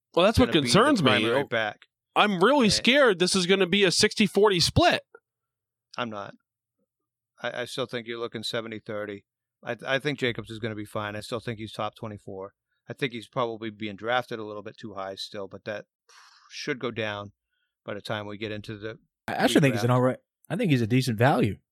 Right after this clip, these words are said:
Speaker 3: right now, personally.
Speaker 2: Is he in,
Speaker 1: Oh, you're
Speaker 2: is he in the
Speaker 1: nuts.
Speaker 2: fourth?
Speaker 3: If, fifth round
Speaker 2: Or is he
Speaker 3: pick.
Speaker 2: still,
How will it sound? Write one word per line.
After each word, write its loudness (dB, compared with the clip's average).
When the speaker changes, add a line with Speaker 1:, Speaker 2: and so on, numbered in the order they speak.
Speaker 3:
right -4
now, -6
personally. -2
Speaker 2:
Is -6
he 0
in, -2
Speaker 1:
Oh, 4
you're 6
Speaker 2:
is 4
he 4
in 6
the 4
Speaker 1:
nuts. 2
Speaker 2:
fourth? 2
Speaker 3:
If, -8
fifth 2
round 4
Speaker 2:
Or 2
is -4
he -2
Speaker 3:
pick. -8
Speaker 2:
still, -8